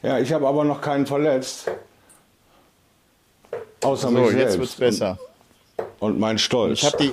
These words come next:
Speaker 2: ich hab das große Ziel, vor allem jetzt das Leck zu spielen, ohne eine sechsundzwanzig.
Speaker 1: Oha, na, da bin ich ja mal gespannt.
Speaker 2: Und ich erst.
Speaker 1: Wollen wir Bullseye
Speaker 2: So.
Speaker 1: werfen?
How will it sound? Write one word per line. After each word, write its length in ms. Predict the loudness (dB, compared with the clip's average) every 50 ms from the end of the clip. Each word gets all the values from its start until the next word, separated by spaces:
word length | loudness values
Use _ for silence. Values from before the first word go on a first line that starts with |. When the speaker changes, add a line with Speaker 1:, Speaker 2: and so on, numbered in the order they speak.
| -2 -6
Speaker 2:
ich 100 | -4 -2 -2
hab 180 | -2 -2 -2 -4
das 160 | -4 -4 -2
große 380 | -2 0 0 0 0 -2 -6 -8
Ziel, 340 | -6 -4 0 0 2 0 2
vor 200 | 2 2 2 4
allem 200 | 4 2 2 0
jetzt 160 | -2 -2 -2 -2
das 120 | -2 0
Leck 240 | 0 0 0 0 -2
zu 140 | -6 -6 -6
spielen, 360 | -6 -6 -4 -2 -2 -2 -4 -2
ohne 360 | 0 0 2 2 2 0 0
eine 200 | 0 -2 -2 0
sechsundzwanzig. 920 | 0 0 0 0 -2 -8 -8 -6 -2 -2 0 0 0 0 -2 -2 -4 -6 -10 -18 -20 -20 -20 -20 -20 -20 -20 -20 -20 -20 -20 -20 -20 -20 -20 -20 -8 -4
Speaker 1:
Oha, 500 | -2 0 0 0 0 0 0 0 0 0 0
na, 140 | 0 0
da 100 | 2 2
bin 160 | 2 2 2 2
ich 80 | 2 2
ja 80 | 2
mal 140 | 2 2 4
gespannt. 540 | 2 2 0 0 0 0 0 2 0 -2 -4 -8 -14 _ -20 -20 -20 -20 -20 -20 -20 -20 -14 -10
Speaker 2:
Und 180 | -8 -6 -4 -4
ich 200 | -4 -4 -2 0
erst. 380 | 0 0 0 -2 -4 -10 -16 -20 -20 -20 -20 -20 -20 -20 -20 -20 -20 _ _ _ _ _ _ _ _ -4
Speaker 1:
Wollen 200 | 0 2 4 4
wir 80 | 4 4
Bullseye 420 | 4 4 4 4 4 2 4 6
Speaker 2:
So. 80 | 6 6
Speaker 1:
werfen? 480 | 8 6 6 4 4 4 2 2 -2